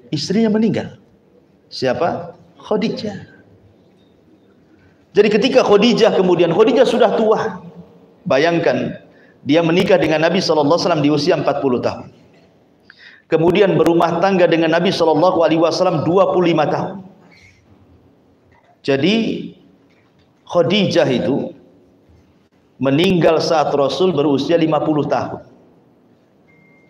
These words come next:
Dan ya sudah lama kan berumah tangga dua puluh lima tahun gitu ya.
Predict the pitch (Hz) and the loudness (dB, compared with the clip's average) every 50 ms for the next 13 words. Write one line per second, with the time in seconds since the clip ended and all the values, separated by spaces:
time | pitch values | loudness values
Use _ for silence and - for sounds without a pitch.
0 | _ _ - 127 120 117 113 - - - - - - - - - - _ _ - | _ _ -4 -4 -2 -2 -2 -4 -6 -8 -10 -14 -18 -20 -20 -20 -20 _ _ -6
1 | 131 123 127 123 120 - 160 160 175 170 175 185 196 202 196 190 190 165 139 - | -2 0 0 0 0 -2 -2 0 0 0 0 0 0 0 0 0 0 -2 -2 -2
2 | 143 - 127 120 123 131 127 127 113 - - 127 127 127 120 117 117 117 110 113 | -4 -4 -2 -2 -2 -2 -2 -2 -4 -2 -2 -4 -2 -2 -2 -2 -2 -2 -4 -4
3 | 127 120 113 - - - - 104 98 98 92 92 85 - - - - - | -4 -4 -2 -2 -4 -2 -2 -4 -4 -4 -6 -10 -12 -14 -18 -20 -20 -20